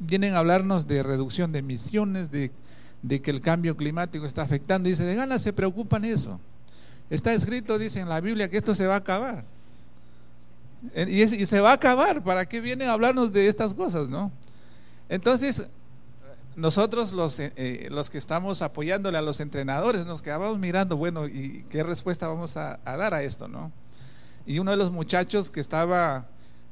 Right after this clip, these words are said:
hablando sobre el tema, reaccionó rápidamente y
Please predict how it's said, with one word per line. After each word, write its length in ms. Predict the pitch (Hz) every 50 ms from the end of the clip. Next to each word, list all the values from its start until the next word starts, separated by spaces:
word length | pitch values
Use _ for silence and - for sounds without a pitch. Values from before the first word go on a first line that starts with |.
| - - -
hablando 480 | 123 131 135 156 175 196 196 180 165 143
sobre 240 | - 147 139 135
el 80 | 131 131
tema, 380 | - 160 175 180 180 175 160 - - -
reaccionó 480 | - 135 139 143 143 - 160 165 180 180
rápidamente 840 | 180 185 190 180 185 175 165 151 165 190 202 196 156 165 147 151 151 - - - - - - - - - - -
y 440 | - 160 170 165 156 156 147 -